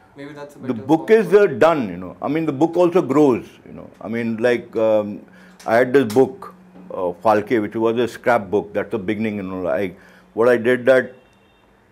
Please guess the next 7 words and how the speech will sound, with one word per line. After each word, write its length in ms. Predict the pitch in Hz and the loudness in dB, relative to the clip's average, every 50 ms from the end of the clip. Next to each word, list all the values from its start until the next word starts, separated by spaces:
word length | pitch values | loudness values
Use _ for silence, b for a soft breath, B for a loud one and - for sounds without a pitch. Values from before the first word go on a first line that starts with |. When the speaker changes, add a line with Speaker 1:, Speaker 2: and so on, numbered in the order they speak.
| _ _ _ _ _ _ | _ _ _ _ _ _
Speaker 2:
uh, 380 | - 113 113 110 107 104 101 101 101 - - _ - 80 90 104 104 107 | -4 0 2 4 4 4 4 2 0 -6 -16 _ -20 -20 -18 -14 -10 -6
we 300 | 113 120 120 120 117 113 | -4 -2 -2 -2 -2 -2
made 300 | 101 110 117 120 120 127 | -2 0 2 4 6 6
a, 920 | 127 123 123 120 117 113 110 110 107 104 104 98 90 90 92 92 90 90 87 | 6 8 8 6 8 8 8 6 6 6 4 2 2 -2 -4 -4 -4 -2 -4
his 140 | 110 113 - | -6 -6 -4
timeline 640 | - 113 104 107 110 113 110 107 95 85 78 78 - - _ _ _ - | -4 -2 -2 -2 0 0 -2 -2 -2 -4 -8 -12 -18 -20 _ _ _ -10
from 380 | 107 101 101 101 98 95 85 | -8 -8 -8 -8 -10 -12 -12